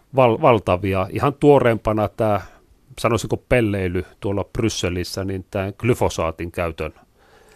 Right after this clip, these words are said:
käytön k-, kanssa täysin niinkö epärationaalista keskustelua, mikä näyttää menemään läpi, läpi tuota politiikkaan saakka, ja juuri tällaisilla tempuilla ne, me rapautetaan koko eurooppalaisen maatalouden kilpailua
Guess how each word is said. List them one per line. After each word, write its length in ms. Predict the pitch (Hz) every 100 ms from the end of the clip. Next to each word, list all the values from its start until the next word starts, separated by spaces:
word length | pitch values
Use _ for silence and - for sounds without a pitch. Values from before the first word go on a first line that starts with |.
| _ _ _
käytön 380 | - 107 98 90
k-, 340 | 90 - _ 120
kanssa 440 | 123 104 - 101 87 - _ _ -
täysin 380 | 123 120 107 98
niinkö 360 | 95 - 98 -
epärationaalista 1080 | 101 104 95 87 98 92 90 92 - 92 -
keskustelua, 680 | - 107 - - - 98 92
mikä 240 | 92 98
näyttää 320 | 98 95 - 98
menemään 380 | 98 92 90
läpi, 320 | 95 90 87 - _ _ _ - _ _ _ _ _ -
läpi 220 | 110 104
tuota 200 | 107 101
politiikkaan 640 | - 110 95 98 - 104
saakka, 400 | - 107 92 -
ja 140 | 98 101
juuri 340 | 135 110 110 -
tällaisilla 480 | 135 110 107 110 107
tempuilla 580 | - 104 95 98 98 95
ne, 180 | 101 - - _
me 240 | 110 95 90 -
rapautetaan 840 | - 107 - 95 98 90 101 92 90
koko 320 | 101 - 95 95 -
eurooppalaisen 580 | 131 110 98 117 101 127
maatalouden 540 | 123 104 85 85 82
kilpailua 680 | - 90 80 76 78 78 76